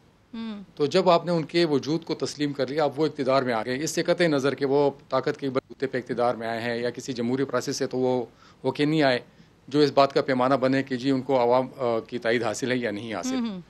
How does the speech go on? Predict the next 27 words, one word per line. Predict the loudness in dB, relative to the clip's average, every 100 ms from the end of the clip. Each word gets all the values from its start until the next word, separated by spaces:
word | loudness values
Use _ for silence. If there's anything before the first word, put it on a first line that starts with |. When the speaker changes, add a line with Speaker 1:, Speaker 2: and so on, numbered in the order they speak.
| _ _ _
Speaker 2:
लेकिन | -2 0 0
जिस | 0 0
तरीके | -2 0 -2
से | -2
भी | -2
था | 0
उन्होंने | 0 2 0
इक़्तिदार | -2 0 2
अब | 2 0
जब | -8 -6
हासिल | -4 -2 -4
कर | -6 -6
लिया | -2 -2 -4 -14 -20 _ -8
तो | 0
अब | 2 2
अमरीका | 2 2 -2 _ _ _ -6
के | -2
पास | 2 2
जो | 0
ना | 0
वो | 2 0
कौन | 0 0
सा | 2 2
ऐसा | 2
जवाज़ | 0 2 2 2
होगा | 0 0
कि, | -4